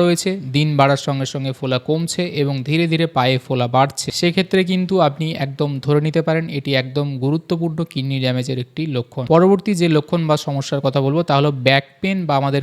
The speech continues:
কোমরের পিছনে ব্যথা। এবারে এই ব্যাক পেন বা কোমরের পিছনে ব্যথা কিন্তু আমরা অনেক সময় ডিটেক্ট করতে পারি না, কারণ আমরা ভাবি যে কোমরের হাড়ের যন্ত্রণা হচ্ছে বা মাসেলের যন্ত্রণা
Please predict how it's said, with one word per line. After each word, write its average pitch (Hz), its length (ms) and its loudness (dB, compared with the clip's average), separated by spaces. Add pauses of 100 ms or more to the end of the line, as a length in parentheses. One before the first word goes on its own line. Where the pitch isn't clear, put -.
কোমরের 160 400 2
পিছনে 147 380 -4
ব্যথা। 123 240 0 (100)
এবারে 196 240 4 (260)
এই 151 80 2 (140)
ব্যাক 143 180 4 (100)
পেন 185 240 -4
বা 175 60 0 (100)
কোমরের 151 400 0
পিছনে 165 300 -4 (100)
ব্যথা 131 220 0 (100)
কিন্তু 151 280 -4
আমরা 143 160 -4 (140)
অনেক 170 160 -2 (120)
সময় 175 240 -2 (160)
ডিটেক্ট 170 360 -2
করতে 160 260 -2
পারি 151 200 -2
না, 160 140 -4
কারণ 131 180 -2 (120)
আমরা 143 240 2
ভাবি 147 220 2
যে 143 140 -2
কোমরের 135 380 -4
হাড়ের 135 300 0
যন্ত্রণা 156 420 -2
হচ্ছে 151 240 -6 (480)
বা 135 80 6 (100)
মাসেলের 165 420 2
যন্ত্রণা 165 340 -2